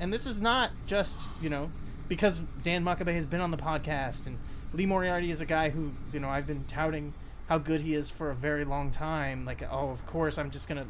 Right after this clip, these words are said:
like this match because these are my guys, and it proves me right to say that they're good. Like, this, coming out of this, like you said, there was cleverness,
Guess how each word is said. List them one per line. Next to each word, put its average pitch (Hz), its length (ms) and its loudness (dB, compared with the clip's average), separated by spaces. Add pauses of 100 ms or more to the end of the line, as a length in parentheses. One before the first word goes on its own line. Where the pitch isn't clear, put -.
like 147 220 0
this 143 160 -4
match 139 320 -4
because 127 320 -6 (260)
these 165 160 2
are 160 40 2
my 143 140 2
guys, 143 380 4
and 131 100 0
it 127 100 -2
proves 180 380 -2
me 160 160 0
right 160 380 0
to 147 100 -4
say 151 220 -2
that 143 160 0
they're 143 220 -2
good. 156 280 4 (340)
Like, 170 280 2
this, 220 200 4
coming 247 280 4
out 240 160 8
of 220 80 4
this, 202 260 0
like 185 140 -2
you 196 80 -6
said, 233 140 0
there 202 80 0
was 147 140 -4
cleverness, 190 760 0